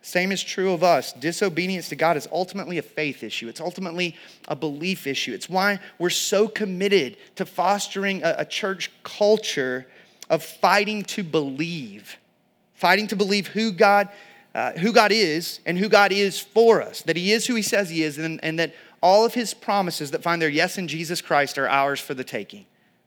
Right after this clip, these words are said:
That's what we're after. We're seeking to fight that good fight of faith. Verse thirty-one,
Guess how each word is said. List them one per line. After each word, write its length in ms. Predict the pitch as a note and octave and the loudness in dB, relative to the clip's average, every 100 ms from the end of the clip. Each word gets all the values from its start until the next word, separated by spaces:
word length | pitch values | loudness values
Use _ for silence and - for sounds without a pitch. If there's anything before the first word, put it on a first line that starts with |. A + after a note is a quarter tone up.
| - | -2
That's 200 | E3 F#3 | 0 0
what 120 | D#3 | 0
we're 140 | F3 | 4
after. 300 | D#3 C3 A#2+ | 4 2 -4
We're 100 | A2+ | -10
seeking 340 | B2+ D#3 D3 D3 | -8 -8 -6 -8
to 60 | |
fight 420 | - D#3 C3+ A2 | 0 2 2 0
that 240 | C#3+ D3+ C#3+ | 2 2 2
good 180 | D#3 - | -6 0
fight 260 | C#3+ C#3+ | 2 2
of 80 | C3+ | 0
faith. 460 | - A2+ - - - _ _ _ _ _ _ _ _ _ _ _ _ _ _ _ _ _ _ _ C#3 | -4 -6 -8 -16 -20 _ _ _ _ _ _ _ _ _ _ _ _ _ _ _ _ _ _ _ 0
Verse 240 | E3 - | 2 2
thirty-one, 640 | F#3+ F3 F3 F3 C#3 A2 | 0 0 0 -2 -2 -4